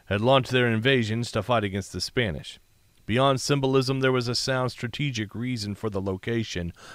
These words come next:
the Sierra's close proximity to Cuba's second largest city of Santiago. Here, Fidel counted upon the able offices of his underground coordinator,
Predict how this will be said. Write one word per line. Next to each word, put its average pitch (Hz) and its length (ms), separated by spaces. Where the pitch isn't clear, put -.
the 135 120
Sierra's 156 480
close 156 360
proximity 117 640
to 95 120
Cuba's 107 400
second 107 380
largest 98 380
city 107 220
of 90 140
Santiago. 92 840
Here, 147 400
Fidel 135 420
counted 131 400
upon 123 280
the 120 160
able 113 440
offices 110 640
of 104 140
his 101 140
underground 104 480
coordinator, 101 640